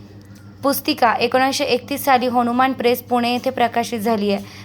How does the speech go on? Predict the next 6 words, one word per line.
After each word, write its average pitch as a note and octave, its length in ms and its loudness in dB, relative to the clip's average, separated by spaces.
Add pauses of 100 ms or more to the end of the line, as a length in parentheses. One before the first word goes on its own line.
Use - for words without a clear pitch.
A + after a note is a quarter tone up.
(140)
करजगावकर C4+ 680 4
सत्यशोधक B3+ 640 2
मी B3+ 260 0
तू B3+ 160 0
वानखडे A3+ 520 0 (360)
यांच्या B3+ 600 4